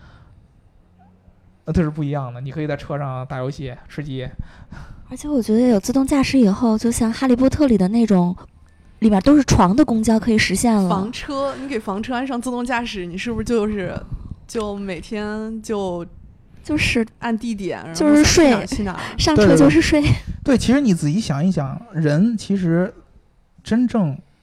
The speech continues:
Speaker 1: 属于我们自己的私密空间，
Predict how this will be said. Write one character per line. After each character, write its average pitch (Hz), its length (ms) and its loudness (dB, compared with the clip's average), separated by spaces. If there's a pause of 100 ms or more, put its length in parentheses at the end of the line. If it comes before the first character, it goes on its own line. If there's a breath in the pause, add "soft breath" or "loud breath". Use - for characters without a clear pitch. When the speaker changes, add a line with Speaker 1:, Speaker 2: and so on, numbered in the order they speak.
Speaker 1:
属 - 280 -6
于 139 100 -2
我 170 140 2
们 135 160 -4
自 - 180 -6
己 156 200 -12
的 139 220 -10 (280)
私 - 280 -6
密 226 160 -2
空 147 180 -8
间， 131 220 -8